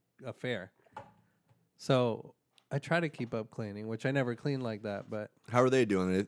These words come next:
Speaker 2: Are they starting to feel a little more freedom now? Are they flapping their wings? I know your parents were pretty, like, scared
Speaker 1: My
Speaker 2: about this for a while.
Speaker 1: Uh, mainly my mother.
Speaker 2: Yeah.
Speaker 1: But, um, I mean, it's just w-, what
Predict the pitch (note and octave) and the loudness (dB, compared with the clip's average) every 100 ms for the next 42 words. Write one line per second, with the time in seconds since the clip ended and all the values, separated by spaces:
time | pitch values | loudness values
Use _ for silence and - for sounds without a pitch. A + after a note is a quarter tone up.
0 | - G2+ G2 A2+ G2 F#2 G#2+ F#2+ F#2+ F#2+ | 2 2 2 0 -2 -2 2 4 4 2
1 | F2+ - G#2 G#2 A2 G#2+ G2+ F#2+ E2+ G#2+ | 0 2 4 4 4 4 4 4 4 6
2 | G2 G2 F#2 F#2 G2 A2 G2+ A2+ A#2+ G#2 | 6 4 2 2 2 0 0 2 2 2
3 | G2+ F2+ G2 F2 F#2+ F2+ E2+ - D3+ D#3+ | 2 0 -2 -2 0 2 0 -2 -2 0
4 | - F2 D2+ F2 - G2 F2 F2 F2+ F2+ | 2 2 2 0 -4 -4 0 0 0 -2
5 | G3 A#3 A#3+ B3 G#3+ B3 D#4 A#3 G#3+ F#3 | -2 0 -2 -2 -4 -4 -4 -2 -2 0
6 | C#3+ B2 B2 C3 B2+ C3 - - - G2+ | 0 0 0 0 -2 -4 -10 -14 -4 2
7 | F#2+ F2+ C#3 C3 B2 A#2+ A#2+ A#2+ A#2+ A#2 | 2 0 -4 -2 -2 -2 -2 -4 -6 -8
8 | A#2 A#2+ A2+ _ _ _ _ _ D#3+ F#3 | -10 -14 -18 _ _ _ _ _ -6 -2
9 | F#3 E3 C#3 _ _ _ _ _ _ _ | -4 -6 -10 _ _ _ _ _ _ _
10 | _ _ - D#3 A3 A#3+ G3+ G3 D#3 D#3+ | _ _ -6 -2 -2 -2 -4 -6 -4 -2